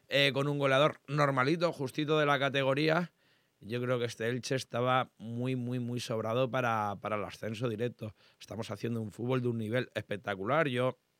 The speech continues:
tengo cuarenta años, yo no recuerdo ver un Elche, eh, dando esta calidad de fútbol en setenta, mínimo setenta minutos todos los partidos. Sí que es verdad que hay momentos de altibajos, pero es que ese ritmo no se puede mantener.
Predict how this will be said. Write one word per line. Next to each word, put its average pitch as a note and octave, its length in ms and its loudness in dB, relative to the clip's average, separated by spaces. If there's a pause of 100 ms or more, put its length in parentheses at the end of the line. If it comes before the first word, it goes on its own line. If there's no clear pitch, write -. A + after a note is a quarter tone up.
(100)
tengo A2 160 -4
cuarenta G#2 380 -2
años, D#3 180 0
yo B2 80 -2
no B2+ 120 0
recuerdo A#2 420 -2
ver A#2 220 0 (340)
un B2 200 -2
Elche, B2+ 640 0
eh, A#2 320 4
dando C3+ 260 0
esta B2 240 -2
calidad A#2 340 0
de B2 120 2
fútbol C3+ 540 0 (800)
en - 120 -6
setenta, B2 760 2
mínimo C#3 320 0
setenta C3+ 420 0
minutos B2 440 -2
todos B2 200 2
los A2+ 140 -2
partidos. A#2 640 -2 (300)
Sí - 140 -10
que F2 60 -8
es F2+ 60 -10
verdad F#2+ 180 -2
que A2+ 60 2
hay G2+ 60 -4
momentos G#2 340 -6
de G#2+ 80 2
altibajos, G#2+ 480 -2
pero A2+ 180 -4
es A2+ 80 -4
que - 80 -8
ese A#2 160 -2
ritmo A2 240 -4
no G#2+ 80 -4
se G2+ 140 -4
puede G#2 180 -2
mantener. G2+ 500 -4